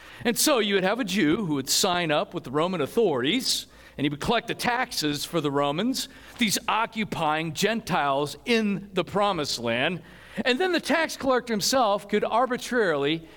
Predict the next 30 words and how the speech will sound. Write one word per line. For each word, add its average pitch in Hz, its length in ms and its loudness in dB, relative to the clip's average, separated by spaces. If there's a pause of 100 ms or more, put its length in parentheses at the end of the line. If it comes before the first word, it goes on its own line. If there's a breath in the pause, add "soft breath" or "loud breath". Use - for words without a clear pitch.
(120)
give 226 160 2
himself 226 420 2
an 233 180 -2
extra 208 480 -2
fee. 170 440 0
And 135 100 2
if 143 80 -6
he 220 80 -2
didn't 240 220 0
like 220 400 0
you, 147 240 0 (220 loud breath)
he 262 120 2
could 220 140 -6
charge 190 440 2
a 185 80 2
rather 160 400 2
large 135 520 0
fee. 113 500 -4 (240 loud breath)
And 254 100 2
so 302 160 2
they 262 120 2
were 254 120 2
hated. 220 540 -2 (500 loud breath)
They 277 120 4
were 285 100 4
associated 233 680 2
with 165 120 -2
the 208 80 -2
Gentile 220 600 0
overlords 175 680 2